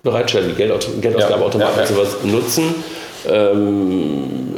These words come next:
Speaker 1: auch die ganzen großen Einheiten und möglicherweise Skaleneffekte bei der Kartenproduktion, bei all den ganzen Sachen nutzen.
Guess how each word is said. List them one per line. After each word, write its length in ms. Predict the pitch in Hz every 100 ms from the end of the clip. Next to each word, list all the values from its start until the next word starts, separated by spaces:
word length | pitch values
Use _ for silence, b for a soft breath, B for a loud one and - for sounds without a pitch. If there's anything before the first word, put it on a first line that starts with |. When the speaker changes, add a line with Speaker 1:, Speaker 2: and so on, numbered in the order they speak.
| -
Speaker 1:
auch 160 | 117
die 100 | 117
ganzen 260 | 104 110 110
großen 280 | 98 95 101
Einheiten 760 | 117 123 113 110 110 110 107
und 140 | 95 95
möglicherweise 380 | 101 101 92 90
Skaleneffekte 760 | - 101 101 98 98 101 -
bei 80 | 92
der 80 | 85
Kartenproduktion, 1000 | - 90 92 87 82 - - 87 85 80
bei 80 | 69
all 80 |
den 120 | 95 90
ganzen 220 | - 87
Sachen 260 | 101 127
nutzen. 380 | 143 143 170 208